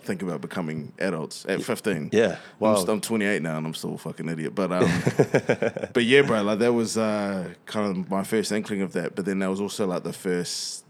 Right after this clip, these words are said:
Speaker 1: time that I ever realized within myself that, like, internally, I know I'm never gonna be
Speaker 2: Mm.
Speaker 1: settled with that.
Speaker 2: Mm.
Speaker 1: Don't know what that means, but
Speaker 2: Mm. So
Speaker 1: that's
Speaker 2: what
Speaker 1: where
Speaker 2: were,
Speaker 1: it
Speaker 2: like,
Speaker 1: started.
Speaker 2: the next steps after finishing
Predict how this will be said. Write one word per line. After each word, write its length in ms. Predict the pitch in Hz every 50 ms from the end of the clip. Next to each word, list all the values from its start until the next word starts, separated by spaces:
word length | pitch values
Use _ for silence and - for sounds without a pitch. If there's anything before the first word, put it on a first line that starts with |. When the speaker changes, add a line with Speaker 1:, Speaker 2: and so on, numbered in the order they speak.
| _ _
Speaker 1:
time 280 | - - 98 - 92 90
that 100 | 87 85
I 80 | 85 85
ever 160 | 85 87 92
realized 400 | 87 90 82 80 80 78 - -
within 200 | 90 85 87 87
myself 420 | 80 - 87 - - 82 - - -
that, 180 | - 78 -
like, 180 | - 87 - - _ _
internally, 680 | - 185 180 - - 98 90 90 85 85 82 87 - - _ _ _ _ _ _ _ _ _ _ _ _ _ _ - -
I 60 | 87
know 140 | 92 92 87
I'm 120 | 87 85 82
never 180 | 85 87 80 82
gonna 380 | 80 90 87 87 85 82 87 - _
be 60 | - 101
Speaker 2:
Mm. 180 | 101 101 98
Speaker 1:
settled 340 | 98 95 98 92 95 95 92
with 120 | 98 95 -
that. 200 | 104 107 - - - _
Speaker 2:
Mm. 380 | - 107 110 110 110 107 98 92
Speaker 1:
Don't 120 | 120 120
know 120 | 117 113 107
what 80 | 101
that 160 | 92 95 87 80
means, 340 | 95 98 92 90 90 90
but 220 | - - 82 76 - - - - -
Speaker 2:
Mm. 380 | - 110 113 110 107 98 87 - - - - - - - -
So 140 | - - - 131
Speaker 1:
that's 80 | 123
Speaker 2:
what 120 | 123 143 143
Speaker 1:
where 20 |
Speaker 2:
were, 40 | 160
Speaker 1:
it 20 | 156
Speaker 2:
like, 180 | 160 143 117
Speaker 1:
started. 40 | 113
Speaker 2:
the 220 | 123 117 113 107
next 260 | 104 104 110 101 - -
steps 440 | - 113 101 87 - - - - - - - -
after 800 | - 107 107 - - - 110 104 98 95 98 95 95 95 92 - - -
finishing 720 | - - - 104 101 98 - 107 98 95 92 90 87 87